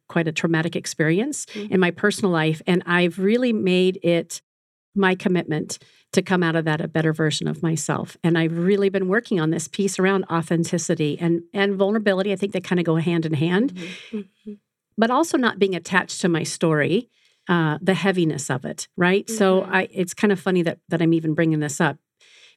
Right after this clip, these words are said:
Speaker 1: because, uh, it's not something I talk about very much anymore. And yet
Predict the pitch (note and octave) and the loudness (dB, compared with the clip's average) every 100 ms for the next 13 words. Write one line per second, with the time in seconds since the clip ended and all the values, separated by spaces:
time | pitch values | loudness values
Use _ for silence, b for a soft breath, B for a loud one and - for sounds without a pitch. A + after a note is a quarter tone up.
0 | - E3+ F3 D#3+ D3+ - - - E3 F3+ | -4 -2 2 0 0 -6 -8 -8 -4 -4
1 | - F3+ E3 D#3+ D#3+ F3+ F3 E3 - E3 | 0 -2 2 0 2 0 0 -4 0 0
2 | D#3+ D#3 - D#3+ F3 F#3+ D3+ D#3 _ - | 2 0 0 2 2 2 2 -2 _ -2
3 | F#3 F3+ F3 F#3+ D#3 | 0 2 2 0 0